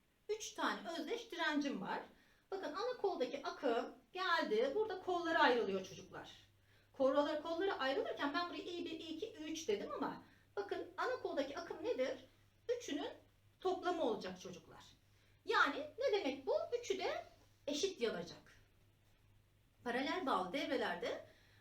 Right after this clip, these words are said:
ampullerin hepsi eşit yanar. Kaç ampulüm olursa olsun. Yani oradaki benim eşdeğer, e, direncin düşmesi ana koldaki akımı değiştirir.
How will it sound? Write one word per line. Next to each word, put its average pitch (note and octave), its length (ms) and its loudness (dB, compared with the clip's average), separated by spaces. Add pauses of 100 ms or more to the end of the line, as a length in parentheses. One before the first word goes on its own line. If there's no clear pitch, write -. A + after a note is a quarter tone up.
ampullerin D4 600 0
hepsi G#4 440 -2 (540)
eşit - 320 -4
yanar. F#3+ 320 -8
Kaç B4+ 240 0
ampulüm C#4+ 400 -2
olursa B3 300 -4
olsun. - 360 -2 (460)
Yani C#4 380 2
oradaki D#4 400 4
benim D#4 280 -6
eşdeğer, C4 640 2 (480)
e, G#3 40 -6 (400)
direncin C#4+ 680 0 (340)
düşmesi C#4+ 540 -2 (480)
ana D#5 300 2
koldaki C#4 420 4
akımı A#3 420 -2 (800)
değiştirir. B3+ 800 -4